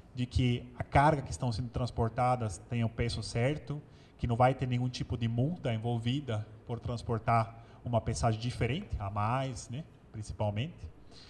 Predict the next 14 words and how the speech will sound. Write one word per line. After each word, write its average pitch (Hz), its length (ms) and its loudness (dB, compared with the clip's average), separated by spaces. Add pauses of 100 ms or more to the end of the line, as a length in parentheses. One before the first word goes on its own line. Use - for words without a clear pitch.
(240)
As 135 140 6
operadoras, 139 720 8
certo? - 640 -4 (380)
É, 120 180 2
maior 120 260 6
segurança 131 560 6
para 120 160 2
a 113 40 4
própria 123 520 4
tripulação 123 840 6 (540)
do 113 160 -2
na-, 110 160 0
do 113 140 -4
navio, 123 580 2